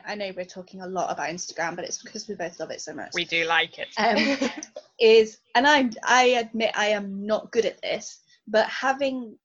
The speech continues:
Speaker 1: a certain aesthetic for your, for all of your posts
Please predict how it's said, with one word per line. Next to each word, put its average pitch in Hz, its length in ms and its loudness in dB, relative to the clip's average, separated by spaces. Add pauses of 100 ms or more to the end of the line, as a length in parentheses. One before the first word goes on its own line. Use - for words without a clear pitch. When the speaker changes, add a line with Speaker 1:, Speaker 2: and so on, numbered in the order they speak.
(140)
Speaker 1:
a 214 120 -8
certain 214 540 -12
aesthetic - 680 -12 (640)
for 202 160 -8
your, 196 380 -8 (160)
for - 100 -8
all 226 180 -4
of 214 120 -8
your 190 100 -8
posts - 720 -10